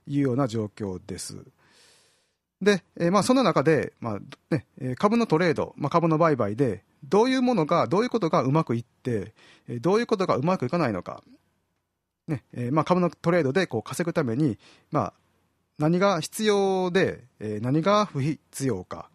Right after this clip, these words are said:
まあ、株で稼ぐためにこう必要な道といいますかね、えー、そういうものについて、えー、まあ、株のトレードでもう絶対にこう確実なもの、こうやれば絶対確実に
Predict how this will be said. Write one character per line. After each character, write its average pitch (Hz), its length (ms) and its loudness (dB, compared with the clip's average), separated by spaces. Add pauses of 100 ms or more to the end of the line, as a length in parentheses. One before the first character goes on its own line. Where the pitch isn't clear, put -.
(720)
ま 156 100 0
あ、 135 40 2
株 165 300 2
で 202 140 4
稼 - 240 -4
ぐ 139 120 -2
た 135 100 -2
め 120 120 -2
に 139 120 0
こ - 420 -10
う - 40 -18
必 - 280 -8
要 202 180 2
な 85 280 -4
道 151 220 -2 (220)
と - 100 -6
い 87 40 -8
い - 20 -10
ま 85 100 -10
す - 80 -16
か 110 80 -8
ね、 151 180 0 (380)
え 90 340 -8
ー、 - 20 -16
そ - 180 -2
う 160 40 0
い 156 60 0
う 143 40 0
も 156 140 2
の 208 100 2
に 139 120 2
つ 104 120 -10
い 98 80 -10
て、 127 360 -2 (380)
え 95 380 -10
ー、 - 60 -14
ま 160 60 2
あ、 - 20 -2
株 156 200 0
の 147 100 0
ト 156 100 0
レ 147 80 2
ー 127 60 -2
ド 117 100 -4
で 175 340 0 (120)
も 113 80 -8
う - 20 -10
絶 175 300 -2
対 202 240 0
に 214 240 0
こ - 220 -10
う - 60 -12
確 - 260 -4
実 196 460 -6
な 135 180 -2
も 147 160 4
の、 107 200 -4 (220)
こ - 160 0
う 202 60 4
や 214 80 2
れ 196 100 2
ば 127 100 2
絶 175 180 -2
対 196 140 4
確 185 220 0
実 165 180 -2
に 165 200 0